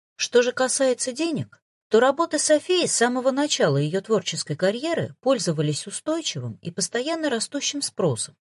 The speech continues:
К тому же, хотя внучка Екатерины Алексеевны и ценила комфорт, она всегда была равнодушна к роскоши. О женихе Софии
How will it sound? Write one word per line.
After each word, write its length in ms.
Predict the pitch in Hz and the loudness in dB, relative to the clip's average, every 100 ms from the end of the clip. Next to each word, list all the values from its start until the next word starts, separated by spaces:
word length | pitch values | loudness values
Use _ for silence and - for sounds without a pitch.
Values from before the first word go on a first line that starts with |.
| _ _ _ | _ _ _
К 80 | - | 0
тому 260 | 262 302 311 | 2 2 0
же, 140 | 233 | -2
хотя 320 | - 214 247 | -2 0 0
внучка 400 | 247 247 190 - | 0 -2 -4 -4
Екатерины 540 | 147 170 170 202 202 160 | -6 -6 -2 0 2 0
Алексеевны 600 | 175 196 - 170 123 135 | -2 -4 -2 -2 -2 -2
и 20 | |
ценила 440 | - 240 359 339 | -4 -2 0 -2
комфорт, 520 | - 143 165 156 123 _ _ _ _ | -2 -4 -4 -6 -6 _ _ _ _
она 180 | 233 320 | -2 -2
всегда 380 | - 359 359 339 | -2 0 2 4
была 240 | 208 247 | 4 2
равнодушна 580 | 226 214 226 233 - 233 | 2 0 -2 -4 -6 -8
к 80 | - | -2
роскоши. 640 | 170 123 - - - - _ _ _ _ _ _ - | -2 -2 -4 -6 -6 -12 _ _ _ _ _ _ -4
О 80 | 160 | -2
женихе 480 | 156 185 226 - 370 | 0 0 -2 -2 -2
Софии 580 | - 151 - 139 147 | -2 -4 -6 -14 -14